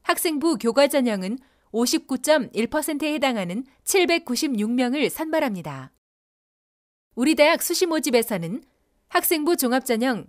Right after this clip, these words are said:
교과 및 특기자 전형에서 각 일 회씩 총 이 회 지원 가능합니다. 다만 이 회 지원할 경우 수시 모집 육 회 제한에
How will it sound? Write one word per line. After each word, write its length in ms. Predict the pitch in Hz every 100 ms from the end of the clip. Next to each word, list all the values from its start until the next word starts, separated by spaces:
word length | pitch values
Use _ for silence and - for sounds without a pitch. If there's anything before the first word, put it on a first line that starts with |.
| _
교과 280 | - 247 262
및 260 | 302 277 -
특기자 400 | - 330 330 330
전형에서 680 | 285 220 196 170 196 190 262 _ _
각 300 | - 247 277 _
일 160 | 233 285
회씩 400 | 285 - 160 151 _ _
총 360 | - - 202 -
이 200 | - 240
회 260 | 269 320 202
지원 380 | - 277 302 320
가능합니다. 720 | 233 247 269 214 165 135 135 _ _ _ _ _ _ _ _ _
다만 480 | 240 226 277 196 - _ _
이 160 | 220 262
회 240 | 294 320
지원할 480 | 196 247 294 311 302
경우 420 | 254 202 156 180 - _ _ _
수시 300 | - 359 349
모집 380 | 320 277 320 190
육 220 | 226 247
회 120 | 311 311
제한에 540 | 254 220 196 233